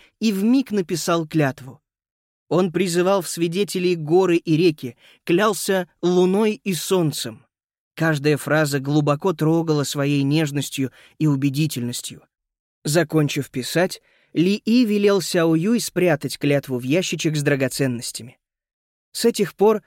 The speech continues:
Сяо Юй и Ли И нежно любили друг друга, как зимородки, что парами летают в облаках. Два года прожили они, не расставаясь ни днём, ни ночью. Весною следующего года, когда опубликовали результаты столичных экзаменов,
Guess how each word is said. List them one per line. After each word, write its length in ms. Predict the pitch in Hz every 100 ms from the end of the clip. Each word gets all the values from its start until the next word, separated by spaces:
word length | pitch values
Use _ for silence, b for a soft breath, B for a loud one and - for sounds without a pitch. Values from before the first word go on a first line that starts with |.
| _ _ _
Сяо 380 | - 180 165 147
Юй 300 | 143 175 208
и 180 | - 156
Ли 160 | 147 156
И 240 | 202 233 b b b
нежно 460 | 156 226 285 226 240
любили 400 | 208 170 220 185
друг 240 | 160 147
друга, 400 | 147 240 208 196 b b
как 180 | - 220
зимородки, 680 | 180 180 233 170 135 - 143
что 220 | - 151
парами 420 | - 170 180 165
летают 460 | 139 135 143 139 135
в 60 | 143
облаках. 680 | 131 135 - 123 - - _ _ _ _
Два 340 | 143 156 214 233
года 380 | 226 247 185
прожили 500 | 156 156 185 165 160
они, 340 | 147 139 185 180 B -
не 200 | 185 202
расставаясь 720 | 202 - 196 202 208 190 -
ни 180 | 196 202
днём, 460 | 156 180 214 214
ни 100 | 202
ночью. 540 | 202 185 143 - 113 - _ _ _
Весною 500 | 156 165 156 156 143
следующего 600 | 127 170 214 175 - 139 135
года, 340 | 139 135 127 B B
когда 360 | - 160 208 240
опубликовали 720 | 202 185 175 156 156 185 175
результаты 580 | 147 139 139 170 160 147
столичных 600 | - 139 160 - 131 131
экзаменов, 640 | 127 151 233 240 240 -